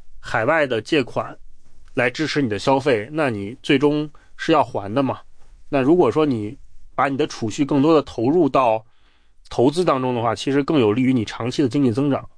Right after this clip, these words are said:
然后包括，呃，Cochrane他也提到，就是说政府的这种用赤字来支撑的消费，加上法律啊、税收啊、监管上面的一些问题，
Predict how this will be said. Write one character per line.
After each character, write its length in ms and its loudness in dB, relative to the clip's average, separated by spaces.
然 100 0
后 100 4
包 220 2
括， 400 2
呃， 200 0
Cochrane 340 -2
他 100 0
也 100 0
提 180 -8
到， 220 4
就 160 0
是 80 -2
说 280 0
政 200 2
府 200 -6
的 140 -2
这 140 2
种 260 -4
用 180 2
赤 320 0
字 180 0
来 140 2
支 220 -2
撑 160 -4
的 100 2
消 240 2
费， 320 0
加 380 2
上 460 -2
法 360 -2
律 280 4
啊、 260 2
税 340 2
收 360 2
啊、 220 4
监 280 0
管 160 -2
上 140 -4
面 140 0
的 60 -2
一 100 -2
些 160 0
问 220 2
题， 340 -8